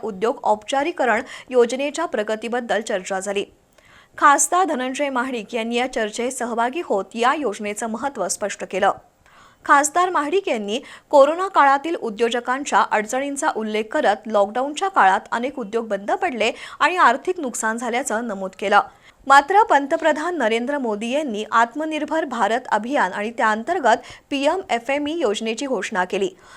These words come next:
त्यासाठी प्रारंभी दहा हजार कोटींची तरतूद करण्यात आली. त्यातून महाराष्ट्रात सव्वीस हजार एकशे बहात्तर उद्योजकांना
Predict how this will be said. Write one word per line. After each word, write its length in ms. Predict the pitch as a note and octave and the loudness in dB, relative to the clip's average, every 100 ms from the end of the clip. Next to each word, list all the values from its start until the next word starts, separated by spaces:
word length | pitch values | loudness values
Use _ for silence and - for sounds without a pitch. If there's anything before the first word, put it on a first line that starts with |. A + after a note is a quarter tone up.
| - - | -6 4
त्यासाठी 480 | E4 F4 F4 F4 | 6 6 2 2
प्रारंभी 600 | F#4+ C4 A#3+ B3 E4+ B3 | 2 8 8 8 0 -4
दहा 300 | C4 A3+ B3+ | -4 -4 -2
हजार 280 | C#4+ C#4 D4 | -4 -2 -2
कोटींची 400 | D4 G#3 A#3+ A#3+ C#4 | -2 -4 -6 -6 -4
तरतूद 260 | G#3+ G3 A#3 | -4 -4 -6
करण्यात 420 | - G3 G3 F#3+ | -4 -2 -2 -2
आली. 180 | G3 G3 - - - - | -4 -6 -10 -20 -6 6
त्यातून 340 | D4+ E4 G#4+ | 8 8 2
महाराष्ट्रात 760 | E4 D4 E4+ F4 - G#3+ B3+ - | 2 2 2 0 4 6 4 0
सव्वीस 460 | - A#3+ A#3 E4+ | -2 -2 -2 -2
हजार 200 | D4+ A#3 | 2 2
एकशे 300 | - - - | 0 -2 -2
बहात्तर 440 | B3 G#3+ A#3+ - - | -2 -2 -4 -4 -4
उद्योजकांना 840 | A#3+ G#3 A#3+ A#3+ B3 D#4 A#3+ | -4 -2 -2 -2 -2 -2 2